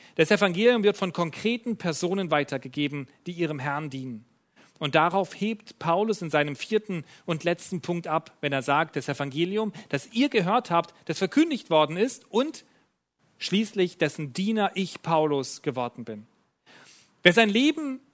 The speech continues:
auf Jesus Christus baut, der wird sich ganz in den Dienst seines Herrn stellen. Daher viertens und letztens, bewähre dich im Dienst.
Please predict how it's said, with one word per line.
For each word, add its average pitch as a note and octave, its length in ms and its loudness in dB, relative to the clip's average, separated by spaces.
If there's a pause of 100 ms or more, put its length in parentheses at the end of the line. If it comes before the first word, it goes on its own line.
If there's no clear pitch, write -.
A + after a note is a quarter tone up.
auf F3 180 4
Jesus C4 320 0
Christus - 460 -2
baut, D3+ 440 4
der D#3 140 4
wird F3+ 120 0
sich D#3 300 -4
ganz A3 340 4
in F3+ 60 -2
den D#3 180 -2
Dienst F#3 280 -4
seines E3 260 0
Herrn C#3+ 220 -2
stellen. A2+ 420 -8
Daher C3 320 -2
viertens F3+ 480 -2
und C3+ 160 -8
letztens, D3 560 -2 (220)
bewähre F#3+ 420 2
dich E3 240 -4
im D#3+ 140 -8
Dienst. - 420 -10